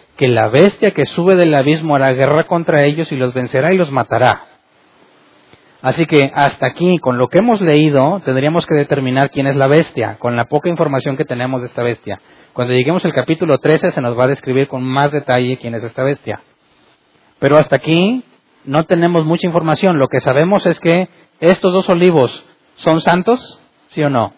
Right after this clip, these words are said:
Sí, son elegidos por Dios. ¿Quién es el único que tiene poder para derrotar a los santos? El anticristo.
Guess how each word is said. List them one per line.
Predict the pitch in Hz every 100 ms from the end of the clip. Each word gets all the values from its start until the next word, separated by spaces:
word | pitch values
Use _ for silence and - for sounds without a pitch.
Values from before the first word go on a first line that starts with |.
| _ _ _ _ _ _ _ -
Sí, | 147 196 175 113
son | - 120 147 151
elegidos | 127 139 - 151 156
por | 160 147
Dios. | 180 151 - - _ _ _ _
¿Quién | 165
es | 196 190
el |
único | 165 190 170
que |
tiene | 160 175 170
poder | 151 156 160
para | 165 143 127 120 _ _ _
derrotar | 160 135 131 151
a | 151
los | 135
santos? | 151 147 110 - - _ _ _ _ _ _ _ _ _ _ _ _ _ _ _ _ _ _ _ _ -
El | 120
anticristo. | 113 110 120 - 151 -